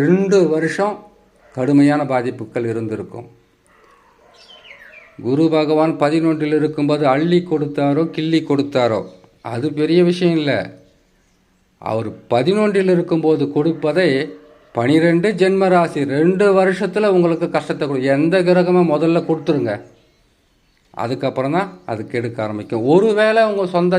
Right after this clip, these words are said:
ஜாதகத்தில் தசா மிகவும் மோசமாக இருந்தால், இந்த பலன்கள்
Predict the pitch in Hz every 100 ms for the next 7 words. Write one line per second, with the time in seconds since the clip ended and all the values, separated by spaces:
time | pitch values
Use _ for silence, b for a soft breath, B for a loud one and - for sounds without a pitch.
0 | 175 165 160 156 151 160 151 123 131 -
1 | 147 143 - b b b _ 110 123 151
2 | 156 165 165 120 139 175 180 170 170 170
3 | 160 147 135 127 120 131 131 90 - _
4 | _ _ _ _ _ _ _ _ _ _
5 | _ _ _ 123 127 123 117 127 139 139
6 | 139